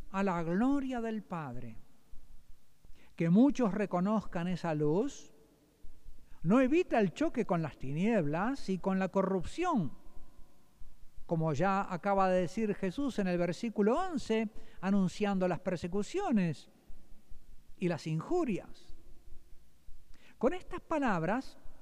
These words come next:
se glorifica al Padre y se hace su voluntad. Mientras unos reconocen su santidad y glorifican al Padre,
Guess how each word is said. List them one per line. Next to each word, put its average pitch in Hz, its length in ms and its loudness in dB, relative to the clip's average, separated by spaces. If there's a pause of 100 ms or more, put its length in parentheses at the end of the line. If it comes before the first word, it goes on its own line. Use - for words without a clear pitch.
(360)
se - 160 -2
glorifica 208 580 0
al 185 120 0
Padre 165 640 -2 (340)
y 180 120 -2
se 269 180 -2
hace 262 240 -2
su 220 160 -2
voluntad. 220 600 0 (2000)
Mientras 208 480 0
unos 220 240 6
reconocen 202 600 2
su 196 140 -2
santidad 180 600 0
y 180 80 2
glorifican 170 560 0
al 233 160 0
Padre, 220 480 -2